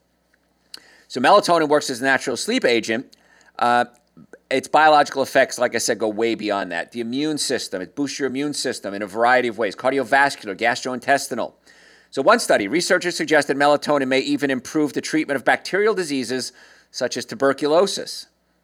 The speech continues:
In another, melatonin was identified as a potential tool against inflammation and autoimmune diseases, including type one diabetes, which is an autoimmune disease.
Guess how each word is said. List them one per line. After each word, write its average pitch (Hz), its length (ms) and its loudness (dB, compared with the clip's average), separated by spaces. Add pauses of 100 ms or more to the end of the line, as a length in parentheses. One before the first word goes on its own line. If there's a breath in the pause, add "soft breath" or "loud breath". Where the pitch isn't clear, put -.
In 113 120 -8
another, 147 320 4
melatonin 151 500 2
was 147 100 0
identified 143 520 2
as 135 80 -8
a - 20 -10
potential 151 420 -4
tool 160 300 -4
against 131 280 -2
inflammation 139 840 -4 (460 loud breath)
and 123 180 -2
autoimmune 139 500 0
diseases, 117 640 -6 (180 soft breath)
including 131 540 -4
type 117 320 -2
one 110 220 -2
diabetes, 107 600 0
which 95 200 -10
is 87 80 -14
an 90 80 -8
autoimmune 87 400 -6
disease. 73 400 -16